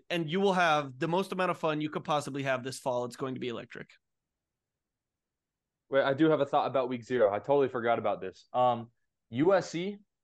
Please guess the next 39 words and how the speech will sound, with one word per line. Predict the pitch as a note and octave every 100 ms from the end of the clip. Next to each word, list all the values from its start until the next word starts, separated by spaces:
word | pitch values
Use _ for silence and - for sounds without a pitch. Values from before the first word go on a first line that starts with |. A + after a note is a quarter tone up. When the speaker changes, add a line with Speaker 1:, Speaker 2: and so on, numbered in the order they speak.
| _
Speaker 2:
they're | A#2+ C#3 C#3+
the | C#3
number | D3 E3
six | E3 E3 -
team | E3+ D#3
in |
the | C3+
nation, | C#3+ C#3+ A#2 G#2+
right? | A2 C3+ - _ _ _ _ -
Speaker 1:
True. | B2
Speaker 2:
Um, | B2+ B2+ B2+ A#2+ A2+ - _
yet | A#2 A#2 C3 C3 - _ _ _ _ -
prime | D3+ E3+ F#3+
time. | F#3+ C3+ A#2+ A#2 B2
What, | B2 E3 -
what | E3 G#3
was | G#3
the | G3+
prime | D#3+ E3+ F#3+
time | G3+ G3
game? | F#3+ G#3
I | -
think | B2+ F#3+
it | G#3
was | E3 B2
UMass | E3+ D#3+ D3+
New | D#3
Mexico | D#3 D#3 D3+
State, | A2+ D#3 -
wasn't | A2 B2 D#3+
it? | - _
Speaker 1:
Yes, | D#3 C#3 F3+
it |
was | E3+ C#3+ A2+
on | C#3 C#3
E | C#3+
S | D3+
P | G3 E3
N. | -